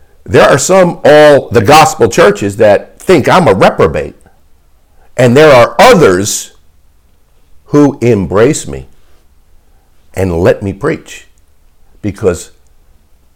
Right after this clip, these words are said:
I preach the gospel of grace without any mixture. The gospel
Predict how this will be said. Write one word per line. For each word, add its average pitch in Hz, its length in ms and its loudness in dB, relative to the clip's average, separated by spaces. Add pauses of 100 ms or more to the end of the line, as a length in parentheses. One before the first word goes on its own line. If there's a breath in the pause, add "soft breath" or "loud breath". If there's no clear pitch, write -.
(140)
I 110 120 -12
preach 98 260 -10
the - 80 -18
gospel 82 400 -12
of 67 80 -16
grace 82 540 -14 (340)
without 87 340 -4
any 80 220 -10
mixture. - 480 -10 (540)
The - 80 -14
gospel 95 540 -10